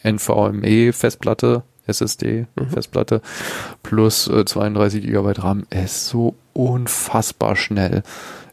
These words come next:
Speaker 1: im Verhältnis zu dem vorangegangenen Mainboard. Das ist, äh, phänomenal.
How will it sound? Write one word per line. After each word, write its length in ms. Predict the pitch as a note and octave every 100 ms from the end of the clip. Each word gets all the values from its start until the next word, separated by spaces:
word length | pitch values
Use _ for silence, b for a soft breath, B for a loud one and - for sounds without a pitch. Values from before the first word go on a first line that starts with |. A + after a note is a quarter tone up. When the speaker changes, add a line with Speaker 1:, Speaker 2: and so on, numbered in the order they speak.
| -
Speaker 1:
im 160 | G#2
Verhältnis 540 | - F#2+ G2 - G#2 -
zu 100 | G#2+
dem 380 | G2 F#2+ F#2 F#2+ _ _ _ _ _ _
vorangegangenen 840 | - G#2+ G2 G#2 G2 F#2+ F#2 F#2 F2+
Mainboard. 440 | F#2 F#2 G2+ G2+
Das 320 | - - -
ist, 480 | - - G2+ - -
äh, 300 | G2+ F2+ F#2
phänomenal. 640 | F#2+ - - - - -